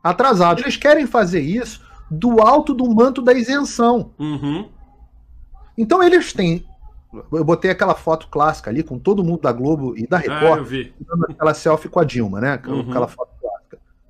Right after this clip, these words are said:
Speaker 1: A minha foto com o Eduardo Bolsonaro não tá escondida, tá no meu perfil. Tá lá.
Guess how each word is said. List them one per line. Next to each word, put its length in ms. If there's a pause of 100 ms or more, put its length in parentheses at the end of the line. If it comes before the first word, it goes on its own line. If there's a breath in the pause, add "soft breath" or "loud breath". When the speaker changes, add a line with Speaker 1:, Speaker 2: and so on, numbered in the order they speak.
(1500)
Speaker 1:
A 120
minha 200
foto 260
com 100
o 40
Eduardo 280
Bolsonaro 560
não 80
tá 120
escondida, 600
tá 160
no 60
meu 140
perfil. 480 (2250)
Tá 120
lá. 280